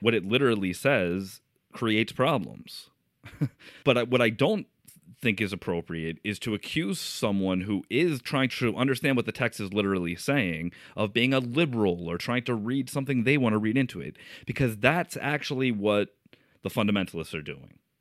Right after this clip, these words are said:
Like, they are reading their doctrine into the text and not letting the text speak for itself. And I think the other interesting point is,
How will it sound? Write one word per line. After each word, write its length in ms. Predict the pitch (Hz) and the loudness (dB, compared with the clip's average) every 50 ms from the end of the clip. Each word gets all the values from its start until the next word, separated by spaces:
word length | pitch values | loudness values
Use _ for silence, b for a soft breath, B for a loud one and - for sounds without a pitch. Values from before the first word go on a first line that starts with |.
| _ _ b b b b b b | _ _ b b b b b b
Like, 260 | 101 101 98 95 98 | 2 2 2 2 2
they 320 | 95 113 120 139 156 151 151 | 4 6 6 6 6 6 4
are 140 | 135 131 | 4 2
reading 480 | 120 117 123 123 120 113 110 101 98 87 | 2 0 2 2 2 2 2 2 0 0
their 240 | - 104 110 131 123 | 2 2 2 2 2
doctrine 800 | 113 - 117 101 113 113 101 - - 98 87 85 82 82 80 78 | 0 -2 -2 0 0 -2 -4 -4 -4 -4 -4 -2 -2 -4 -6 -6
into 280 | - 92 98 92 110 | -4 -6 -4 -4 -4
the 120 | 101 95 90 | -6 -6 -6
text 680 | - - 113 110 80 78 87 - - - - - - b b b b b | -4 -2 -2 -2 -2 -2 -8 -12 -16 -18 -18 -20 -20 b b b b b
and 140 | - 98 95 | -4 -2 0
not 240 | 98 98 104 - - | 0 0 -2 -2 -2
letting 180 | 98 95 92 | -4 -2 -2
the 80 | 90 80 | -4 -4
text 280 | - - 80 - - - | -6 -8 -10 -10 -10 -12
speak 200 | - 87 80 - | -10 -10 -10 -10
for 120 | - 78 | -14 -16
itself. 420 | 80 - - 131 98 - - - B B B B B B B | -12 -6 -4 -4 -4 -6 -10 -18 B B B B B B B
And 120 | 110 113 | 0 0
I 60 | 110 | 0
think 360 | 104 - - 120 113 101 _ - | 0 0 0 -2 -2 -2 _ 0
the 100 | 107 113 | 0 2
other 220 | 131 143 139 123 | 2 2 2 0
interesting 460 | 101 104 - 117 98 92 - 101 92 | 0 -2 0 -2 -2 -2 -2 -6 -8
point 380 | - - 104 92 87 85 - - - | -6 -4 -4 -2 -2 -2 -4 -6 -6
is, 580 | 90 90 87 87 85 82 80 80 82 - - | -4 -2 -2 -2 -2 -2 -4 -6 -8 -12 -16